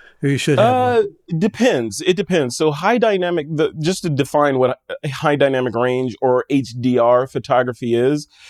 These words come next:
Speaker 2: it is basically the, what it, what it started as was an attempt to allow cameras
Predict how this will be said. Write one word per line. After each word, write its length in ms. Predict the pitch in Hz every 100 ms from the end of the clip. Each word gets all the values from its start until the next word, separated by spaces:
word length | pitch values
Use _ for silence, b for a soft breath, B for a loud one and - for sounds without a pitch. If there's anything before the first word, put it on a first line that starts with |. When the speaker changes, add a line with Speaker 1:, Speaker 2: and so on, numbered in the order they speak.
| B B
Speaker 2:
it 140 | 160
is 140 | 147 135
basically 720 | 151 190 202 175 160 147 143
the, 540 | 127 131 127 127 123 - b b b b -
what 240 | 165 202
it, 100 | 143
what 160 | 190 240
it 140 | 196
started 560 | - - 147 151 147 113
as 440 | 101 101 101 107
was 480 | 117 120 117 117 110 -
an 140 | 127
attempt 680 | 113 - - 147 143 - - b b -
to 500 | - 147 135 127 127 -
allow 640 | 120 127 131 131 131 120
cameras 920 | - - 151 160 147 117 107 107 104